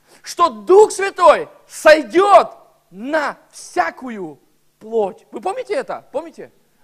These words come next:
Да? Теперь подумайте сейчас. Э, для нас, людей, которые язычников, мы с вами из язычников, христиане, э, для нас, может быть, это кажется чем-то каким-то не, не пон-, ну, ну, пастор проповедует нам о Дю-, Духе Святом,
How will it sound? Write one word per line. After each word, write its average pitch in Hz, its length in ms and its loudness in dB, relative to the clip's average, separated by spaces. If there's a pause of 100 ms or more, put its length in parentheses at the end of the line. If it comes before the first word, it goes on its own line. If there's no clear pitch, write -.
(200)
Да? 262 240 -2 (240)
Теперь 370 180 -6
подумайте 392 480 -6
сейчас. 220 460 -8 (380)
Э, 151 240 -4
для 240 160 -8
нас, 392 260 -14
людей, 262 360 -12
которые 233 560 -10
язычников, 226 720 -18
мы 220 180 -16
с 226 80 -20
вами 190 220 -14
из 180 260 -20
язычников, 196 560 -20
христиане, 196 600 -14 (840)
э, 180 220 -6
для 190 120 -12
нас, 277 160 -8
может 269 220 -14
быть, 262 100 -14
это 262 160 -18
кажется 254 300 -12
чем-то 269 240 -14
каким-то 233 340 -20
не, 262 140 -14
не 254 180 -18
пон-, 247 220 -10
ну, 294 140 -20 (280)
ну, 370 160 -20 (400)
пастор 302 360 -2
проповедует 226 440 -8
нам 208 160 -10
о 202 60 -4
Дю-, 240 260 -16
Духе 277 300 -14
Святом, 233 420 -10